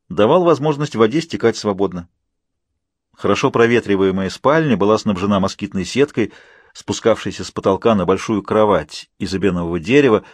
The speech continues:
с ножками в виде львиных лап, а на спинках кровати были изображения смеющегося бога Беса, призванного охранять спящих, посылая им счастливые сны. Потрясённый Пазаир не хотел вставать с великолепного матраса, сплетённого из растительных волокон.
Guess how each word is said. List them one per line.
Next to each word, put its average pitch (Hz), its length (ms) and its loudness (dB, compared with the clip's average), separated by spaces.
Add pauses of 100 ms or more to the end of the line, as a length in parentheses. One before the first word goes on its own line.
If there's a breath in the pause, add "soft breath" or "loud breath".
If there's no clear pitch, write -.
с - 120 -16
ножками 104 460 0
в 85 40 -10
виде 92 220 -4
львиных 92 400 -2
лап, 95 260 0 (680 loud breath)
а 107 180 2
на 113 140 4
спинках 139 400 -2
кровати 127 400 2
были 113 360 0
изображения 101 580 2
смеющегося 98 680 -4
бога 98 240 2
Беса, 117 540 0 (720 soft breath)
призванного 92 540 0
охранять 98 360 -2
спящих, - 500 -2 (300 loud breath)
посылая 98 440 0
им 98 100 -2
счастливые 98 480 -4
сны. 85 340 -8 (1500 soft breath)
Потрясённый 131 560 2
Пазаир 131 380 -2
не 139 100 -4
хотел 151 260 0
вставать 147 520 0
с - 40 -14
великолепного 104 600 0
матраса, 101 480 0
сплетённого 117 560 0
из 107 240 -6
растительных 104 500 -4
волокон. 98 540 -2